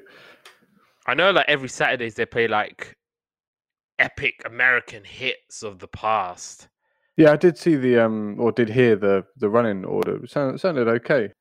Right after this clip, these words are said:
Speaker 1: Whichever one has the good one playing, then I'll keep that on. And then if they're on a run, then I'll stay with that channel. Or if I'm, like, driving really far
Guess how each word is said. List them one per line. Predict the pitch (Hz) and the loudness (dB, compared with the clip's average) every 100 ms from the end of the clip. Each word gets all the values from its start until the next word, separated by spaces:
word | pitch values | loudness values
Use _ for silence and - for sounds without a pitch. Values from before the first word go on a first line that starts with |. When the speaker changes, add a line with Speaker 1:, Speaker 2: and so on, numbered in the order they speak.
| _ | _
Speaker 1:
Whichever | - 104 135 131 | -14 -6 -2 0
one | 120 | 0
has | 120 117 | -2 -6
the | 110 | -12
good | 95 123 | -6 -6
one | 113 110 | -4 -6
playing, | - 110 107 107 | -2 0 0 -2
then | 98 101 | -6 -4
I'll | 101 104 - | -4 -4 -8
keep | - 117 | -16 -6
that | 113 95 | -4 -2
on. | 104 101 98 | -4 -6 -10
And | 98 | -8
then | 98 98 | -8 -10
if | 95 | -8
they're | - 117 | 0 2
on | 117 | 2
a | 113 | 0
run, | 113 135 120 127 131 | 2 2 2 -4 -6
then | 113 110 107 104 _ _ _ _ _ _ _ - | -2 -2 -4 -14 _ _ _ _ _ _ _ -4
I'll | 113 | -2
stay | 110 - 123 | -2 0 0
with | 120 | 0
that | 107 113 | -2 -4
channel. | - 123 98 95 - | -4 -8 -8 -18 -4
Or | 117 | -2
if | 143 | 0
I'm, | 175 | 0
like, | 170 120 | 0 0
driving | 123 123 113 107 | 0 0 -2 -6
really | 120 117 | -6 -6
far | 107 - 107 95 85 | -6 -4 -4 -4 -10